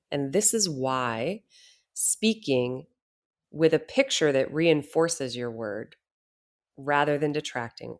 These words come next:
from it has an additive effect to learning. And so I'm gonna give an example that we've all seen before. We all have M and Ms,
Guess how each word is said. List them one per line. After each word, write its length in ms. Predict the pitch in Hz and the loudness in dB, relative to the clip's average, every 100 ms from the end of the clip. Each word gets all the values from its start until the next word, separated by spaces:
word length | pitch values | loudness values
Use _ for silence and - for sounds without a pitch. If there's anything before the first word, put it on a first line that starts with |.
| _ | _
from 220 | 127 120 | -12 -10
it 160 | - - _ _ _ _ _ _ _ _ _ _ | -14 -16 _ _ _ _ _ _ _ _ _ _
has 720 | - - 160 151 151 147 - - _ _ _ - | -20 -4 0 2 0 -2 -10 -12 _ _ _ -6
an 120 | 147 - | -6 -4
additive 600 | 147 156 165 165 147 131 - - | 0 2 2 0 0 -4 -10 -16
effect 600 | 127 - 123 113 _ - _ _ | -16 -10 -10 -10 _ -20 _ _
to 140 | - | -12
learning. 500 | 123 120 110 - - _ _ _ _ - - _ _ - | -10 -10 -10 -12 -18 _ _ _ _ -20 -20 _ _ 0
And 180 | 160 151 | 2 4
so 440 | 180 170 160 160 - | 6 8 6 4 2
I'm 160 | 185 | 6
gonna 180 | 233 247 | 6 6
give 140 | 208 | 6
an 100 | 175 | 4
example 640 | 156 135 147 143 139 131 127 | 4 2 2 2 2 0 0
that 140 | 135 | -2
we've 200 | - 127 - - | -2 -6 -6 -2
all 220 | 131 151 | 0 0
seen 360 | - 151 131 | 0 0 0
before. 600 | 120 120 - 113 113 - _ _ _ - | -2 -8 -6 -4 -4 -8 _ _ _ -2
We 160 | 151 | 2
all 260 | 139 139 143 | 4 4 2
have 560 | 143 143 135 131 123 - - _ _ - | 0 0 2 0 -4 -14 -20 _ _ -2
M 140 | 139 | 2
and 340 | 143 135 120 113 | 4 2 -2 -6
Ms, 260 | - - | -4 -6